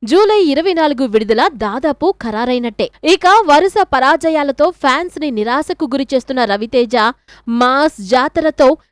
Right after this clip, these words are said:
జూలై పద్దెనిమిది రావచ్చనే లీక్ ఫ్యాన్స్ లో ఉత్సాహం నింపుతోంది. ధమాకా తర్వాత సోలో హీరోగా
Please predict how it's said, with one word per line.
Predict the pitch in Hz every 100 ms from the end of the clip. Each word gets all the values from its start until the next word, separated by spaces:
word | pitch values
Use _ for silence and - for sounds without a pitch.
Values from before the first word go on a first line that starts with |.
| -
జూలై | 208 302 302 311
పద్దెనిమిది | - 269 269 359 349 294 349
రావచ్చనే | 247 262 339 - 311 294
లీక్ | 262 202 277 330 - - - _ _ -
ఫ్యాన్స్ | 285 359 381 277
లో | 311
ఉత్సాహం | 226 - 302 294 294
నింపుతోంది. | 254 262 240 214 202 - _ _ _ _ _ -
ధమాకా | 226 240 262 269 269
తర్వాత | 262 247 262 262 302
సోలో | 359 349 392 427
హీరోగా | 359 330 302 262 269